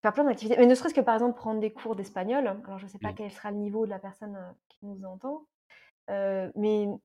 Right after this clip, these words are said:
Speaker 1: voilà, si elle veut prendre des cours d'espagnol, ça peut être aussi un bon moyen de, de connaître, heu, de connaître des
Speaker 2: Ouais.
Speaker 1: personnes. Heu, il y a pas mal d'activités en Espagne, enfin,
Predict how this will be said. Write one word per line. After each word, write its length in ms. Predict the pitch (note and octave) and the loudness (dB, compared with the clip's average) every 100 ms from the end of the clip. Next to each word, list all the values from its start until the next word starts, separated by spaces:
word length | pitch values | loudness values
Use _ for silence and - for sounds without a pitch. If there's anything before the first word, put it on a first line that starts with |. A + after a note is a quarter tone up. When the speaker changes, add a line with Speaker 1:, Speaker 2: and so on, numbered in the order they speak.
| _ | _
Speaker 1:
voilà, 180 | - G3 | -2 0
si 160 | F#3 - | -2 -4
elle 120 | G3+ G3 | -4 -2
veut 100 | G#3 | -4
prendre 220 | B3+ A#3+ | 0 0
des 100 | A3+ | 0
cours 140 | A#3 | -2
d'espagnol, 300 | G#3+ G#3 A3+ | -6 -4 -4
ça 80 | C4 | -4
peut 60 | F#3+ | -8
être 80 | G3 | -12
aussi 140 | G3 | -10
un 60 | G3+ | -8
bon 140 | G3+ | -6
moyen 280 | A3+ G#3+ G#3+ | -4 -4 -6
de, 340 | G#3 F#3 F3+ F3 | -8 -8 -10 -12
de 60 | F3+ | -14
connaître, 420 | F#3+ F#3 F#3 F#3 | -12 -14 -14 -20
heu, 60 | F#3 F#3+ _ | -20 _ _
de 60 | G3 | -20
connaître 240 | - G3 | -20 -12
des 80 | F#3+ | -8
Speaker 2:
Ouais. 80 | G3+ - - | -8 -10 -14
Speaker 1:
personnes. 320 | A#3+ B3+ B3+ - _ _ _ _ _ _ _ - | -10 -8 -8 -12 _ _ _ _ _ _ _ -14
Heu, 140 | G3+ G3+ | -10 -4
il 60 | |
y 40 | G#3 | -2
a 40 | |
pas 140 | G#3 A3+ | 2 4
mal 200 | D4+ D4 | 4 4
d'activités 540 | A3+ - A#3 A#3+ D#4 | 2 0 -8 -4 -2
en 100 | A#3+ | 0
Espagne, 440 | G#3 - - G#3 - | -2 -6 -8 -8 -6
enfin, 360 | G3 A3 F#3+ | 2 4 4